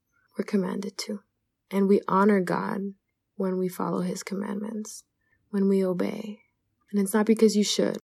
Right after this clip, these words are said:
right? Prodigal son left the house and his brother stayed behind, and he did all the right things, but he had all this resentment in his heart. It's about your heart. It is a heart issue.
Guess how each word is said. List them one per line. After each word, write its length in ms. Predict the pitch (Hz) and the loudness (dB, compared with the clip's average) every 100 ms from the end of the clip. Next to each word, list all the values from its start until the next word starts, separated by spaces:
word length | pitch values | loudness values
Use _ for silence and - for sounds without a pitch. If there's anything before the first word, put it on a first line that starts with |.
| _ _ 180 | _ _ -6
right? 300 | 175 180 - _ _ _ - | -4 -4 -6 _ _ _ 2
Prodigal 380 | 202 202 208 | 6 8 6
son 300 | 208 208 202 | 6 4 6
left 240 | 202 185 180 | 6 2 0
the 80 | 185 | 0
house 320 | 190 196 190 | 2 2 0
and 60 | |
his 100 | 180 | -2
brother 300 | 175 185 185 | 2 2 2
stayed 240 | 180 180 180 | 2 0 0
behind, 580 | 180 202 233 247 254 240 _ - - - | 0 2 4 4 2 -2 _ -20 -20 -6
and 120 | 196 | 2
he 80 | 196 | 4
did 180 | 190 202 | 6 8
all 160 | 202 | 8
the 120 | 208 196 | 8 8
right 240 | 175 - | 4 2
things, 320 | 87 101 101 | 2 2 -2
but 160 | - 110 | 2 2
he 60 | |
had 140 | 175 175 | 4 2
all 140 | 175 | 4
this 160 | 185 185 | 2 2
resentment 500 | 185 170 175 180 165 | 0 0 -2 -2 -2
in 120 | 160 | -4
his 120 | 170 | -6
heart. 300 | - 190 202 - _ _ _ | -4 -4 -6 -10 _ _ _
It's 120 | - | -2
about 220 | 202 220 233 | 2 4 4
your 120 | 170 | 0
heart. 540 | - 180 - - - - _ _ _ - | -2 -2 -2 -6 -14 -18 _ _ _ -6
It 100 | 190 | -4
is 140 | 175 | -2
a 60 | 170 | -4
heart 480 | - - 196 190 - _ _ _ _ - | -6 -2 -2 -2 -12 _ _ _ _ -4
issue. 340 | 180 - - | -4 -2 -8